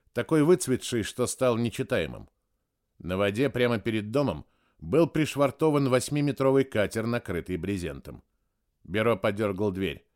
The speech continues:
Она была заперта. Он потеребил ручку, пытаясь понять, сложно ли будет взломать замок. Но тут дверь распахнулась. В сумрачном проеме появились контуры фигуры с накачанными бицепсами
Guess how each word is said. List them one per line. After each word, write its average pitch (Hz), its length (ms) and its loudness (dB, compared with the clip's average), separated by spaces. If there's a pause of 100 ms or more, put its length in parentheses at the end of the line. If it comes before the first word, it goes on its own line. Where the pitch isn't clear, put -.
(380)
Она 127 260 0
была 135 240 4
заперта. 107 580 -6 (560)
Он 113 220 0
потеребил 117 580 0
ручку, 120 540 0 (240)
пытаясь 117 500 0
понять, 113 440 -2
сложно 135 420 0
ли 131 120 2
будет 127 280 -2
взломать 107 500 -2
замок. 92 460 -4 (440)
Но 156 200 2
тут 160 340 2
дверь 139 440 2
распахнулась. 139 920 -2 (540)
В - 80 -20
сумрачном 104 680 -4
проеме 107 460 2
появились 110 560 -2
контуры 113 480 -2
фигуры 117 440 -2
с - 120 -6
накачанными 110 720 -2
бицепсами 117 800 -4